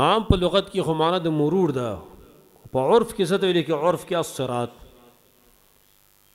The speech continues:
الطريق الذي يمر عليه الناس ويصلون إلى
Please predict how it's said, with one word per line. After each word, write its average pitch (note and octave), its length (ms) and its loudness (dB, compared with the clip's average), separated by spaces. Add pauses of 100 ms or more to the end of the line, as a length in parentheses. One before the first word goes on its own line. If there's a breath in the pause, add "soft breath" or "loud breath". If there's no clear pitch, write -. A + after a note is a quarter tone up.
(600)
الطريق F#3+ 600 0
الذي F3 440 0 (1080)
يمر C#3 460 2 (100)
عليه F#3 360 2
الناس D3 460 -2 (1700)
ويصلون D3 580 2
إلى G3 200 2